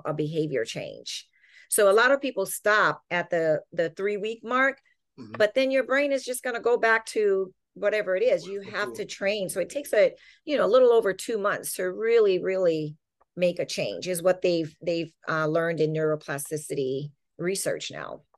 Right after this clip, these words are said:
Speaker 2: So let, let me ask you this, Tracy. On average, I know a lot of people have different mindsets. They have different situations that's going on with their life.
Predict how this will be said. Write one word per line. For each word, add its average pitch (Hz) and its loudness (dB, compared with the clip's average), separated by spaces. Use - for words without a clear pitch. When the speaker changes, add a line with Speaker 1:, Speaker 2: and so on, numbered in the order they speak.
Speaker 2:
So - -6
let, 185 -2
let 214 0
me 208 2
ask 180 -4
you 165 -4
this, 165 -6
Tracy. 151 -6
On 151 -6
average, 151 -6
I 156 -2
know 180 -4
a 139 -6
lot 147 -2
of 143 -14
people 156 -10
have 131 -6
different 143 -8
mindsets. 127 -8
They 139 -10
have 135 -6
different 139 -8
situations 147 -4
that's 131 -14
going 135 -6
on 123 -8
with 147 -4
their 123 -6
life. 120 -4